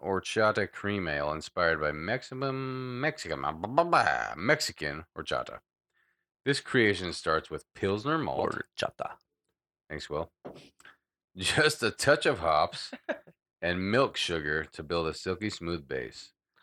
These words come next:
Speaker 1: The addition of cinnamon and real vanilla creates a delicious and surprisingly refreshing beer.
Speaker 2: What do you feel like,
Speaker 3: Interesting.
Speaker 2: what do you feel like this is gonna taste like? I mean, just in your, in your mind's eye, what is this gonna
Speaker 1: I'm
Speaker 2: taste like?
Speaker 3: Well
Speaker 1: picturing rice pudding.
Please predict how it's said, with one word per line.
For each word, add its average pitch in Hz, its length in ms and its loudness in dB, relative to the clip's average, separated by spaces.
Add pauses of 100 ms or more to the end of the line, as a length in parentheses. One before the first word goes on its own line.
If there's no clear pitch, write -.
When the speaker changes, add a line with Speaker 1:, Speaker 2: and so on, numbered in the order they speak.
(300)
Speaker 1:
The 90 160 2
addition 117 380 2
of 92 120 -2
cinnamon 123 500 0
and 76 340 -6
real 90 260 2
vanilla 87 400 -2
creates 73 340 -4
a 67 60 -8
delicious 65 720 -6
and 65 200 -10
surprisingly 80 1120 -2
refreshing 60 640 -14
beer. 58 400 -10
Speaker 2:
What 113 100 2
do 123 60 4
you 127 60 2
feel 113 160 4
like, 110 140 8
Speaker 3:
Interesting. 90 280 -6
Speaker 2:
what 107 100 0
do 120 60 4
you - 40 0
feel 110 140 6
like 98 140 4
this 98 140 0
is 95 60 -2
gonna 87 180 -2
taste 90 240 0
like? - 140 0
I 92 40 4
mean, 92 280 0
just - 220 0
in 151 160 6
your, 151 140 8
in 156 200 4
your 143 100 4
mind's 135 380 6
eye, 101 260 8
what 101 260 4
is 98 140 0
this 104 260 2
gonna 87 220 -6
Speaker 1:
I'm - 40 -12
Speaker 2:
taste 87 340 0
like? 139 120 6
Speaker 3:
Well 147 120 10
Speaker 1:
picturing 151 280 4
rice 110 320 6
pudding. 69 500 -2